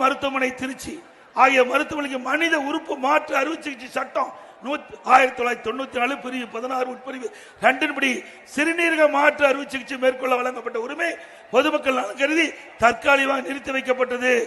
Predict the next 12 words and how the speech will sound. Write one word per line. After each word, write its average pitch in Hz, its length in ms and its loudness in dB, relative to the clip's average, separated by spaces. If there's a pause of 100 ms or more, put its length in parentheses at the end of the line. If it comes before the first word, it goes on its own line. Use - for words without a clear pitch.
(220)
மருத்துவம் 277 400 4
மற்றும் 254 280 -4
ஊரக 277 240 4
நலப்பணி 247 280 -2
இயக்குனர் 247 400 -4
அவர்களால் 262 360 2 (260)
ஆணை 247 360 4
வழங்கப்பட்டு, 240 580 0 (440)
அந்த 220 280 -2
மருத்துவமனை 247 560 -4
யாருக்கு 247 360 0
சொந்தம்னா, 240 440 -2